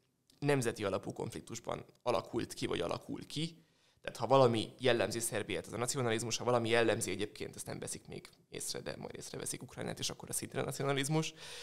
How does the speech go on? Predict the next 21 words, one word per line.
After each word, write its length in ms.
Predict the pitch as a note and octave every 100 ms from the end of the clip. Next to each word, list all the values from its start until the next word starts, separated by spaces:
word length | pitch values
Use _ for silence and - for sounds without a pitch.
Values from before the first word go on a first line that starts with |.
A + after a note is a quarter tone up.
| - - - _ _ _
Na 100 | C3+
most 200 | B2 - - - _ _ _ _ -
ezek 300 | - D#3 E3
olyan 240 | G3 C3+
tényezők, 400 | A#2+ B2 B2 B2+
hogy, 120 | C3
hogyha 240 | C3 - B2+
innen 240 | C3 C#3
akárkit 560 | F#3 F#3 C3+ B2 A#2 A2
beveszünk 480 | G2+ F#2 - G2+
a 100 | -
klubba, 460 | - - - - - _ _ -
a 80 | - - _ _ _
klubba, 380 | A2 - - - - - - _ -
ö, 80 | B2 A#2+ A#2+ A2+ -
akkor 640 | G#2+ - - B2 A#2 - - _ _ _ _ _ _
ebből 260 | C#3 C3
nem 180 | D3 F#3+
tud 160 | D#3 B2+
más 320 | C3+ A#2+ -
jönni 340 | A#2 G#2+ G2